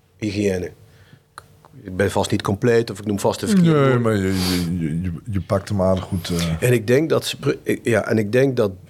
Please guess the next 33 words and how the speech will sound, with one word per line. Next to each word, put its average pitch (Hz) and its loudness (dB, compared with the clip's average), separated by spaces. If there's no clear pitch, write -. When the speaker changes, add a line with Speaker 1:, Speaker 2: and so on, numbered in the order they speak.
Speaker 1:
en, 110 0
en 107 -2
juist 95 0
die 147 0
dingen, 147 0
die 127 -2
vinden 120 -2
plaats - -2
in 110 0
een 95 0
huis, 117 -2
in 104 -2
een, 98 -2
in, 98 -2
in, 98 -2
bij 95 0
buren, 120 0
in 117 -6
een 98 2
straatje, 104 0
in 113 -2
een 98 0
wijkje, 104 0
in 113 0
een 95 2
buurtje, 104 2
in 117 0
een 101 0
dorpje, 101 -2
in 123 -4
een 104 0
stadje. - -2
Eh, 110 2